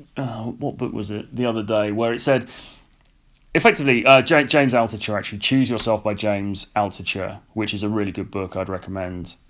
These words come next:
uh, you to have a look at, about choosing yourself in the new, um,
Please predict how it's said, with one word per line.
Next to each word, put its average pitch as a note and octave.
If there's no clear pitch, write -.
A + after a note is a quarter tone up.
uh, F2+
you F#2+
to F#2+
have G2
a F#2
look F#2+
at, -
about G2
choosing G#2
yourself F#2+
in F#2+
the F#2+
new, F#2+
um, F2+